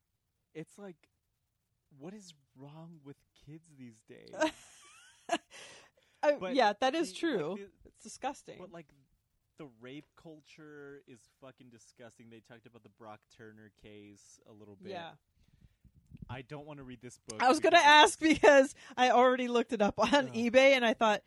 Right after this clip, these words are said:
Speaker 2: 'cause I can get 'em cheap, but I thought, uh, I don't know. <laughs> I don't know if,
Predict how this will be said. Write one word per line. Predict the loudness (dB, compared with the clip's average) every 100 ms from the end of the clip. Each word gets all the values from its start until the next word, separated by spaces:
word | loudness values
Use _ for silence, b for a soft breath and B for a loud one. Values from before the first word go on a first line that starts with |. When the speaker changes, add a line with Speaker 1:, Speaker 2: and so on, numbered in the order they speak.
| b b b _
Speaker 2:
'cause | -6
I | -4
can | -4
get | -6
'em | -8
cheap, | -8 -8 -6
but | -4 -4
I | -2
thought, | -2 -4 -6
uh, | -8 -6 -8 -10 0
I | 4
don't | 4 0 -2
know. | 2 4 2 2
<laughs> | 0 0 -6 -20 _ -16 -2
I | 0
don't | 0 0
know | 0 2
if, | 0 -4 -6